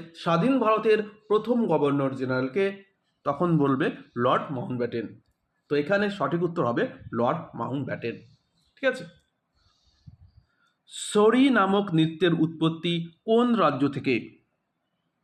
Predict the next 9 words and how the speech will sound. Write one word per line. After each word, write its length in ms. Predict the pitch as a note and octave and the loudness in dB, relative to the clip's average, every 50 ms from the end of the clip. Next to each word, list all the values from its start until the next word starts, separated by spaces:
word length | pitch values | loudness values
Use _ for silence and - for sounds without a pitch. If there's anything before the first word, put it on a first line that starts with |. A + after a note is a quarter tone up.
| _ _ _ _ _ _ _ _ _ _ - | _ _ _ _ _ _ _ _ _ _ -10
তো 60 | - | -8
সঠিক 300 | B2+ C3 D3 C#3+ F#3+ G3+ | -6 -6 -4 -4 -2 -2
উত্তর 300 | G#3 G3+ G3+ G#3+ G#3+ G#3+ A3+ - - _ _ _ _ - | -2 -2 0 0 -2 -2 -4 -8 -14 _ _ _ _ -6
হিমাচল 520 | C#3 C#3 D3 D#3 D#3 D#3+ F3 F#3+ G3 G3 - | -2 0 2 0 0 0 0 0 0 0 -2
প্রদেশ। 360 | C3 A#2+ A#2 A#2 A#2 A#2 - - - _ _ _ _ | -2 -2 -2 -4 -4 -6 -10 -18 -20 _ _ _ _
সরি 520 | - - - - F3 G3 G3+ A3 A#3 A#3+ | -18 -10 -4 -2 0 2 4 4 4 4
নামক 480 | A3+ G3 E3+ D#3+ D#3+ E3 E3 E3 E3 - - - _ - | 4 2 2 4 4 4 2 0 -2 -8 -16 -14 _ -2
নৃত্যের 380 | C#3+ C#3+ D3 C#3+ C#3+ - D3 C3+ | 0 2 2 0 0 0 0 -2
উৎপত্তি 680 | C3+ C3 C3+ - F#3 F3 F3 - A3+ A3 A3 A3 - | -2 -2 -2 -2 -2 -2 -2 -4 -6 -6 -8 -8 -14